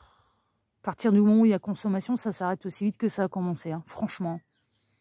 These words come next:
Donc à la limite, vaut mieux presque se souhaiter et de, et de se dire, bah, tant mieux si cette personne, elle a pas consommé ame-,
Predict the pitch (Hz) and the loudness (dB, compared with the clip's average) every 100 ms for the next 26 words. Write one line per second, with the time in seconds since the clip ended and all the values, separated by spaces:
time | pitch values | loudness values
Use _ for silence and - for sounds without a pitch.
0 | _ _ _ _ _ _ _ _ _ 202 | _ _ _ _ _ _ _ _ _ -2
1 | 190 226 247 247 240 247 254 233 185 190 | 4 6 8 10 10 8 4 -2 -2 0
2 | 196 208 - 269 247 - 214 208 - 208 | 2 2 0 -6 -6 -6 -6 -6 -4 0
3 | 208 208 233 233 233 214 196 190 202 202 | 0 0 0 2 4 4 2 0 0 0
4 | 175 196 165 233 190 170 - 208 202 202 | 0 -2 0 0 0 0 2 4 6 6
5 | - 185 175 175 180 - 202 196 175 170 | 2 -4 -8 -8 -8 -6 -2 -2 -2 -4
6 | 196 - 190 - 190 196 190 | -6 -8 -8 -2 0 2 0